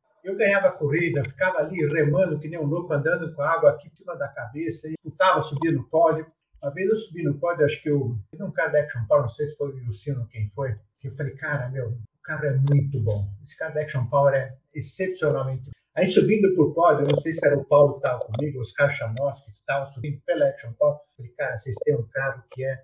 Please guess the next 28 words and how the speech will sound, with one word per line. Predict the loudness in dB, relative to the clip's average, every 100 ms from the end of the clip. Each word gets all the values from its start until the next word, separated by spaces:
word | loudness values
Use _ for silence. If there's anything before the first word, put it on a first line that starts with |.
| _ -14 -8
fantástico." | -6 -4 -4 -4 -4 -4 -6 -16 _ _
Eu | -8
sei | -2 0 2
que | 4
logo | 6 6 6
no | 0
final | 2 2 4
daquele | 2 0 4
ano, | 2 2
acho | -4
que | -6
foi |
noventa | -6 -6 -6 -4
e | -6
cinco, | -4 -6 -6 _ _ _ -6
ah, | -4 -2 -2 -2 -2 -4 -10 -20 _
eu | -10
acho | -8 -8
que |
foi | -4 0
o |
Oscar | 0 4 4
Chanos | 4 2 4 4 2
que | -2 2
veio | 4
falar | 4 2 0
comigo, | -4 -6 -4
né, | -2